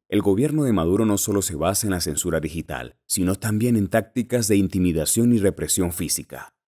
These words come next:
Los opositores al régimen son constantemente vigilados, amenazados e incluso arrestados bajo cargos falsos. Las manifestaciones pacíficas son disueltas violentamente por fuerzas de seguridad,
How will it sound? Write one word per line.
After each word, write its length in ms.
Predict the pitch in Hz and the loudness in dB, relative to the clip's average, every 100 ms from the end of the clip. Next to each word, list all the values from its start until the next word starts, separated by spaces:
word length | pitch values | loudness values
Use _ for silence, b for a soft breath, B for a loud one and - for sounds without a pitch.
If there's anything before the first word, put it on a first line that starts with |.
| _ | _
Los 180 | - - | -2 0
opositores 600 | 85 87 90 92 190 185 | 0 0 2 2 2 2
al 100 | 80 | -2
régimen 440 | 92 95 104 101 95 | 0 2 2 2 2
son 200 | 95 95 | 0 0
constantemente 720 | 95 101 95 90 101 110 98 | -2 -2 0 2 2 2 0
vigilados, 680 | 87 87 85 64 57 - - _ 87 | 0 0 0 -2 -6 -6 -8 _ -4
amenazados 880 | 90 85 80 - 117 117 120 - - | 0 0 0 -2 -2 0 0 -2 -2
e 80 | |
incluso 460 | 98 90 147 151 143 | -2 0 -2 -2 -2
arrestados 580 | - 85 - 87 87 - | -2 -4 0 2 2 0
bajo 300 | 78 73 - | -4 -6 -6
cargos 420 | 110 107 98 - | -6 -2 -2 -2
falsos. 640 | 101 71 58 - - - - _ _ _ | -2 -4 -4 -8 -6 -6 -8 _ _ _
Las 220 | - 101 117 | -2 2 4
manifestaciones 840 | 117 110 120 117 - 151 151 - | 4 4 0 0 0 2 2 2
pacíficas 520 | 101 95 120 123 123 | 0 0 0 0 0
son 160 | - 110 | 2 4
disueltas 540 | 113 - 110 101 113 | 4 4 2 2 0
violentamente 720 | 92 87 98 80 87 113 117 110 | 2 2 2 0 0 0 0 -2
por 160 | 90 | -2
fuerzas 400 | - 101 101 98 | 2 2 2 -2
de 80 | 90 | -2
seguridad, 640 | - 85 82 73 62 - | -2 -2 -2 -4 -8 -12